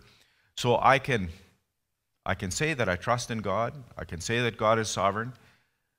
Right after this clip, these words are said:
But my life might tell a different story. And actually, that's the real story. That's the real story. Worship is also a celebration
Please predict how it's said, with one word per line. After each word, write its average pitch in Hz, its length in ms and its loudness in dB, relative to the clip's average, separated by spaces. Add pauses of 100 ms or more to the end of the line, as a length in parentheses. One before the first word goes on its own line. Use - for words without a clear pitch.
(240)
But 90 260 -4
my 92 140 2
life 101 360 2
might 92 160 -4
tell 92 200 0
a 90 40 -2
different 87 280 -8
story. 71 460 -6 (1400)
And 95 120 0
actually, 104 380 0
that's 95 360 2
the 98 140 -6
real 110 240 -2
story. 65 500 -4 (1040)
That's - 220 -4
the 76 100 -8
real 78 240 -4
story. 62 440 -8 (3250)
Worship 170 440 6
is 127 120 0
also 156 380 8
a 147 80 8
celebration 165 800 6